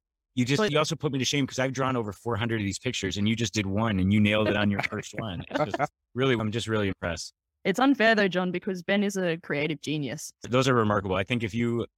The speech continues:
Speaker 1: I didn't have the ability to go pro, but you do.
Speaker 2: You could really make a living out of this, Ben.
Speaker 3: I'm, I'm
Speaker 1: No.
Speaker 3: flattered.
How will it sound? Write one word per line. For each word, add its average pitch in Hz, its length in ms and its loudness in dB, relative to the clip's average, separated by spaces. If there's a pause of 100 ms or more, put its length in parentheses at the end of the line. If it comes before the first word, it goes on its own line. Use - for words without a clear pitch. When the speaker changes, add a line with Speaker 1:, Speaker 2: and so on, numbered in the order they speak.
(300)
Speaker 1:
I 127 160 4
didn't 147 220 2
have 127 180 -2
the 123 80 0
ability 113 320 2
to 104 80 -2
go 104 180 0
pro, 107 320 -2 (320)
but 95 80 -2
you 104 180 2
do. 87 260 2 (420)
Speaker 2:
You 240 100 0
could 359 140 4
really 277 180 6
make 240 160 4
a 240 60 2
living 208 260 2
out 165 100 2
of 156 60 -4
this, 160 140 -8
Ben. 151 260 -4 (260)
Speaker 3:
I'm, 107 140 0
I'm 107 120 2
Speaker 1:
No. - 20 0
Speaker 3:
flattered. 127 400 0